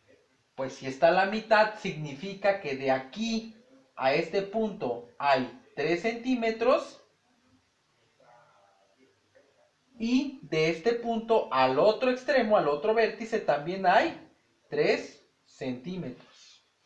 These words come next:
porque tres más tres son los seis que mide todo el lado. En otras palabras, entonces, esta longitud es la mitad del lado original,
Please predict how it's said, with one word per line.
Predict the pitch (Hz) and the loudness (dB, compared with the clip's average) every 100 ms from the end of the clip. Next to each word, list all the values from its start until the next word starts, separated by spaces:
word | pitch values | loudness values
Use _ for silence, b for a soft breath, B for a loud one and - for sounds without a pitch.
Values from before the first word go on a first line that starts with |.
| _ _ _ _ - | _ _ _ _ -8
porque | 123 - 123 | -6 -6 -8
tres | - 135 127 165 | -4 -2 0 2
más | 196 - | 2 4
tres | 233 254 | 2 2
son | - 127 | -2 -2
los | 147 165 | -2 -2
seis | 135 127 - - - - | -2 -2 -4 -12 -20 -10
que | 127 | -8
mide | 123 127 160 170 - _ | -8 -2 0 0 -6 _
todo | 143 127 123 135 | 6 6 6 2
el | 151 | 6
lado. | 220 240 233 - _ - _ _ _ _ _ - | 8 6 0 -8 _ -20 _ _ _ _ _ -14
En | 123 | -6
otras | 139 165 180 | -2 0 2
palabras, | 220 214 214 220 | 4 4 4 0
entonces, | 233 233 226 226 247 - | 0 0 0 0 -8 -6
esta | 156 151 147 165 | 0 0 4 2
longitud | 190 190 226 226 233 233 - _ _ | 2 -4 -10 -8 -8 -10 -20 _ _
es | 139 170 185 | -4 -4 4
la | 180 151 | 4 4
mitad | 135 - 208 320 - - | 0 2 6 6 4 -12
del | 151 139 139 | -6 -4 2
lado | 143 143 | 2 2
original, | 147 143 165 175 277 269 | -2 -6 -10 -8 -8 -10